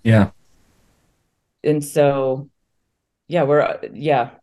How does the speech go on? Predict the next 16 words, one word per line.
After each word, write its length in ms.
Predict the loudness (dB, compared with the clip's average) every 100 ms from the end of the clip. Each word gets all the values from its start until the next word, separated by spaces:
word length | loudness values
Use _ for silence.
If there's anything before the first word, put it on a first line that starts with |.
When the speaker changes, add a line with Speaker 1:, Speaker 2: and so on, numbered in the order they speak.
| _ _ -6
Speaker 2:
I 100 | -4
don't 80 | -2
know. 140 | -2
I 120 | -2
just 180 | -4 -4
wanted 220 | -4 -2
to, 240 | 0 -2 -4 _ _ _ _ -20 -20 -20 _ -20 -20 _ _ _ _ _ -18 -18 -20 _
some 260 | -8 0 0
of 100 | 2
us 240 | 0 -2 -8
see, 400 | -8 -4 -6 -8
some 200 | -10 -4
of 100 | 0
us 200 | 0 -2 -6
see 260 | -6 -2
it 260 | 0 0